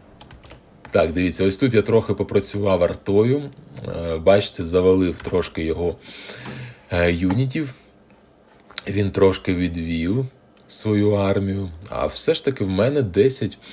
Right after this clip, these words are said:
десять гармат, це круто. Якщо було б двадцять, тридцять, я б його зніс. <laughs> Але в мене немає стільки гармат,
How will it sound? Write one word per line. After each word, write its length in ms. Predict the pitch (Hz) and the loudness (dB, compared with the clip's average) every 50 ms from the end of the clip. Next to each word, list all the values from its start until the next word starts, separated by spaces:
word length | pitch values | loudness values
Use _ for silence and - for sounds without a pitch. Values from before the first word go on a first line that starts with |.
| - - - 131 117 - - | -16 -14 -14 -14 -14 -12 -10
десять 480 | 85 85 87 95 120 123 - 123 98 | -6 4 6 6 6 6 2 0 2
гармат, 540 | 92 101 90 87 87 87 92 107 131 127 - | 2 0 0 0 0 0 0 0 0 -2 -2
це 140 | - - 101 | -2 -2 -4
круто. 560 | - - 123 147 190 220 220 - 98 - - - - - - - - | -2 -2 0 0 0 0 -2 -2 -4 -4 -4 -10 -16 -18 -18 -2 0
Якщо 320 | 190 196 - - 196 196 | 0 0 2 2 2 2
було 260 | 175 165 165 160 156 | 2 0 -2 -2 -2
б 80 | 139 120 | -2 -2
двадцять, 500 | 101 113 139 151 135 - - 120 120 - | 0 0 2 2 2 0 -4 -4 -4 -4
тридцять, 520 | - - - 277 277 - - 127 120 110 | -4 -2 -2 -2 -2 0 0 0 0 0
я 360 | 110 120 - 113 107 117 - | 0 2 4 4 4 4 4
б 40 | - - - | 2 -2 -2
його 480 | 127 123 120 113 117 139 147 139 131 | 0 2 2 4 4 6 6 6 4
зніс. 760 | 110 104 117 123 135 151 160 165 170 165 - - 156 - - - 139 123 - - - - - - - - - 143 127 - 190 | 2 0 -2 -2 -2 -2 -2 -2 -4 -2 -2 -2 -4 -4 0 -2 -2 0 0 -4 -6 -6 -6 -10 -12 -8 -8 -8 -2 -2 -2
<laughs> 720 | - - 180 131 - - 175 214 220 208 190 170 - - - | 2 2 0 0 0 -2 0 2 2 2 2 0 -2 -6 -4
Але 280 | - - 110 127 127 | 2 6 6 6 6
в 60 | 110 | 6
мене 200 | 98 101 101 95 | 2 0 0 0
немає 460 | 85 80 76 69 65 60 60 60 - - - - - - - - - - - - - - - - - - - | -2 -2 -4 -2 -2 -2 -2 -2 -6 -8 -12 -12 -10 -10 -10 -10 -12 -14 -16 -16 -16 -18 -18 -20 -20 -20 -20
стільки 440 | - - - 95 90 87 - 95 87 | -14 -4 -2 -2 -2 -2 -4 -4 -4
гармат, 420 | 90 92 92 90 92 82 80 | -4 -4 -6 -4 -4 -6 -6